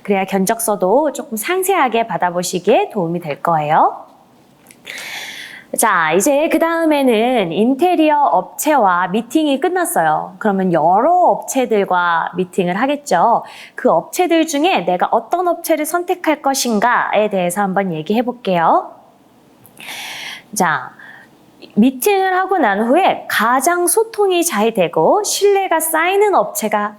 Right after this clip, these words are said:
가장 베스트예요. 소통이 정말 중요해요. 특히 내가 생각하고 있는 그림과 느낌을 정확하게 표현을 해주시려면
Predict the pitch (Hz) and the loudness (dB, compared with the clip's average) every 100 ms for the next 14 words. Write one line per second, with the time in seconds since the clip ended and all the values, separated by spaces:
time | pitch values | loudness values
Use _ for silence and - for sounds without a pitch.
0 | - 202 190 196 190 185 - - 165 143 | -8 -4 -2 -2 -2 -2 -2 -2 -2 -2
1 | 139 - - - - - 403 - 440 381 | -8 -14 -20 -16 -6 -4 -2 0 2 2
2 | 262 190 220 320 311 233 196 185 170 165 | 2 2 4 4 2 2 2 2 0 2
3 | 185 175 156 247 - 240 226 220 202 - | 2 0 -2 -6 -2 0 2 2 0 -6
4 | - - 190 214 269 330 330 330 311 285 | -12 -2 2 2 2 2 0 0 0 0
5 | 277 269 269 269 269 220 208 214 214 170 | 0 0 0 0 0 0 2 2 2 0
6 | - 190 311 269 123 - 180 190 190 202 | -2 0 2 2 -2 -2 -2 -2 -2 -4
7 | 196 - 359 359 330 311 294 294 277 302 | -4 -2 0 2 2 0 0 -2 -2 0
8 | 330 320 233 202 202 311 | 0 0 2 2 2 0